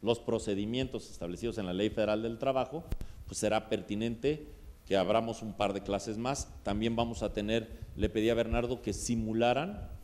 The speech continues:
una audiencia de juicio. Insisto, están próximos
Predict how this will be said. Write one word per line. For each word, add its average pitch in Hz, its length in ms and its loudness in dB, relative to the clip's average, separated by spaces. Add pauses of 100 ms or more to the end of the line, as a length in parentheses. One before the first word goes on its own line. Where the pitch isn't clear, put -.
(220)
una 123 220 0
audiencia 113 760 2
de 87 80 0
juicio. - 400 -8 (2250)
Insisto, 131 800 4
están 117 400 -2
próximos 160 880 4